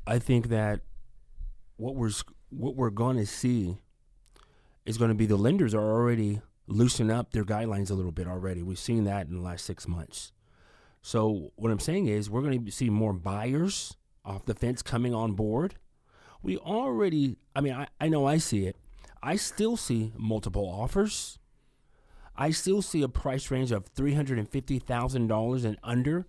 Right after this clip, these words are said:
Pr-, here in the Valley, prices are, uh, ho-, excuse me, homes are getting multiple offers. I still see, I just saw this over the weekend. I was, I had to wait outside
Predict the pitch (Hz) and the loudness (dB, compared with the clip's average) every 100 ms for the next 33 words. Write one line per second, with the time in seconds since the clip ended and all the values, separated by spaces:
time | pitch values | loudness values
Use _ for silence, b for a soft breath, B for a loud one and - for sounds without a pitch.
0 | b b - - - - - 107 131 127 | b b -2 -2 -8 -20 -14 0 4 4
1 | 113 120 160 170 - 135 135 139 127 - | 2 -2 -2 -6 -6 -6 -6 -6 -6 -8
2 | 113 117 107 - b b - 104 98 127 | -4 -2 -2 -6 b b -4 -4 0 -2
3 | - 135 104 120 135 131 107 127 110 117 | 0 0 0 2 0 0 -2 -2 0 -2
4 | - 113 101 113 160 175 - - B B | 0 0 0 -2 -2 -6 -8 -18 B B
5 | B B - 139 143 - 208 226 - - | B B -2 0 0 2 4 4 0 2
6 | 220 147 135 156 180 175 170 175 180 - | 4 6 4 2 0 0 2 4 2 4
7 | 170 175 170 226 208 110 90 - _ _ | 2 4 6 4 4 4 4 -4 _ _
8 | _ b b b b b b b b _ | _ b b b b b b b b _
9 | - 131 151 143 147 185 214 151 139 175 | -2 4 6 6 2 0 2 0 2 4
10 | 220 175 180 - - 220 220 220 131 135 | 4 2 -2 -4 -4 0 2 2 0 0